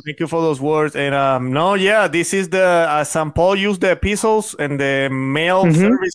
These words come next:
Speaker 1: we can say, in that time for,
Speaker 2: <laughs>
Speaker 1: for his letters. Uh,
Speaker 2: That's a
Speaker 1: and
Speaker 2: good
Speaker 1: the
Speaker 2: point.
Speaker 1: road, yeah, the Rose of Rome, you know, that,
Speaker 2: Yeah.
Speaker 1: that's what the providence of God used at the beginning, right, of the,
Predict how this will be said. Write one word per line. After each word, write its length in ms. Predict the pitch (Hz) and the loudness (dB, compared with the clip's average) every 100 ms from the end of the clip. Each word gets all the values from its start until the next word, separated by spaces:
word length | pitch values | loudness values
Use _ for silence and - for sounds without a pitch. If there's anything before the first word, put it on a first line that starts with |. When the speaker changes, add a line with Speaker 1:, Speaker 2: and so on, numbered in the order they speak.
| - | -6
Speaker 1:
we 80 | |
can 160 | - 165 | -4 -4
say, 260 | 147 165 160 | -2 -2 -2
in 100 | 151 | 0
that 200 | 160 156 | 0 0
time 300 | 160 170 175 _ _ _ _ - | 0 0 -2 _ _ _ _ -4
for, 340 | 151 147 143 | 0 2 2
Speaker 2:
<laughs> 80 | 190 | 0
Speaker 1:
for 140 | 220 147 | -2 -2
his 140 | 147 151 | -4 -2
letters. 520 | 165 190 208 196 - _ _ _ | 0 2 0 -2 -6 _ _ _
Uh, 360 | 139 151 147 143 | -2 0 2 0
Speaker 2:
That's 120 | 226 147 | 0 0
a 20 | |
Speaker 1:
and 80 | 147 | 0
Speaker 2:
good 100 | 190 | 0
Speaker 1:
the 20 | |
Speaker 2:
point. 260 | 131 226 156 | 2 0 0
Speaker 1:
road, 80 | - _ _ - | -4 _ _ -6
yeah, 220 | 160 190 | -2 0
the 160 | 147 139 | 0 0
Rose 260 | 156 175 | 2 2
of 160 | 185 135 | -2 -2
Rome, 520 | 147 180 196 202 180 | 0 2 0 -2 -6
you 140 | 143 151 | -4 -2
know, 220 | 160 185 | 0 2
that, 180 | 160 156 | 2 4
Speaker 2:
Yeah. 200 | 233 190 | 4 2
Speaker 1:
that's 60 | 120 | 0
what 180 | 185 170 _ | -2 -4 _
the 260 | 160 156 147 - | -2 -2 -2 -2
providence 460 | 165 180 175 165 | 0 0 0 -2
of 140 | 160 131 | -4 0
God 240 | 160 160 | 0 2
used 500 | 147 208 190 147 - - | 2 2 2 0 -4 -6
at 160 | 135 | -4
the 80 | 135 | -4
beginning, 600 | 131 127 165 180 151 139 | -4 -2 0 0 0 -2
right, 240 | 139 160 165 | 0 0 0
of 120 | 131 | -2
the, 240 | 135 131 | 0 0